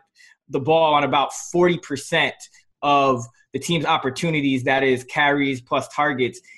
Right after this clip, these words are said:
inside the opponent's ten-yard line. But once Matt Nagy took over, that jumped to over sixty percent, so sixty-two point five percent. So Kareem Hunt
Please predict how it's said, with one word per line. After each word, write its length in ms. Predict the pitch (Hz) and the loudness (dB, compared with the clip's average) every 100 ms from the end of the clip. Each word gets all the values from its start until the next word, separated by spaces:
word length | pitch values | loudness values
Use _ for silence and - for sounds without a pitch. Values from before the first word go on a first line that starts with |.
| _ - | _ -4
inside 760 | 156 143 160 143 139 131 123 - 120 120 | -4 -2 0 2 4 2 0 -6 -18 -10
the 340 | 131 127 123 123 | -6 -6 -8 -12
opponent's 420 | 123 156 139 110 | -6 -4 -4 -6
ten-yard 420 | - 135 151 151 | -6 -2 0 2
line. 240 | 131 113 104 _ _ _ | 0 -2 -4 _ _ _
But 420 | 117 147 139 127 131 | 0 2 4 2 -4
once 380 | 143 170 180 | -2 0 0
Matt 240 | 170 160 135 | 2 0 2
Nagy 480 | 156 165 147 135 - _ | 0 0 -2 -6 -8 _
took 180 | - 165 | -2 2
over, 240 | 165 147 | 2 4
that 240 | 139 185 151 | 2 2 2
jumped 300 | 165 165 - | 0 0 -4
to 120 | - - | -6 -2
over 300 | 165 143 127 | 0 0 0
sixty 400 | - - 127 113 | -4 -8 -10 -10
percent, 420 | 110 - 139 - - | -12 -6 -6 -6 -8
so 220 | - 117 | -6 -6
sixty-two 680 | - 160 156 131 160 143 127 _ _ _ | -6 -8 -8 -6 -2 -2 -4 _ _ _
point 200 | 175 143 | -2 -2
five 320 | - 147 139 - | 0 0 0 -4
percent. 400 | 117 156 131 - | -6 -4 -6 -4
So 320 | 139 127 - _ _ _ _ _ _ _ - | 0 0 -2 _ _ _ _ _ _ _ -18
Kareem 400 | - 147 175 180 | -6 0 2 2
Hunt 320 | 139 175 151 | 2 2 0